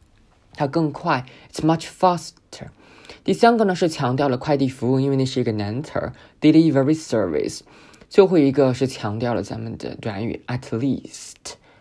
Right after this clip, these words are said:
那么就得到了我们的这么一个结构。I rarely write letters because I prefer to inform others by sending emails.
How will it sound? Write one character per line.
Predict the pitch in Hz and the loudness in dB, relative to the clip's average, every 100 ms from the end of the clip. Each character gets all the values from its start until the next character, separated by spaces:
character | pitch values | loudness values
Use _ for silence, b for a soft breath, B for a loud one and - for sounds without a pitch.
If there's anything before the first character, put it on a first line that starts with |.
| b b b - | b b b 0
那 | 135 | 2
么 | |
就 | 135 | 2
得 | 131 113 | 0 0
到 | 113 135 | 2 0
了 | |
我 | 117 | 0
们 | 104 101 | -2 -4
的 | - | -6
这 | 156 | -4
么 | 143 113 | -4 -4
一 | 107 | -6
个 | |
结 | 127 - | -8 -6
构。 | - 131 - b b b b b b | -6 -6 -10 b b b b b b
I | 202 208 208 | -2 2 4
rarely | 202 180 190 269 254 214 180 | 4 4 6 8 8 6 4
write | 151 - 110 | 2 0 -2
letters | 120 117 87 - - - b b b | -2 0 -4 -4 -12 -18 b b b
because | 190 196 - | 0 0 0
I | 165 160 | -2 -2
prefer | 160 185 180 - - 190 165 | -2 0 0 -2 -4 -2 -2
to | - | -2
inform | - 156 - 160 160 | -2 -2 -2 -2 0
others | 190 214 190 202 202 - - | 2 2 0 -2 -4 -8 -6
by | 214 | -6
sending | - - 196 180 170 | -6 -4 -2 0 -2
emails. | 151 147 127 120 - - | -2 0 -2 -4 -10 -14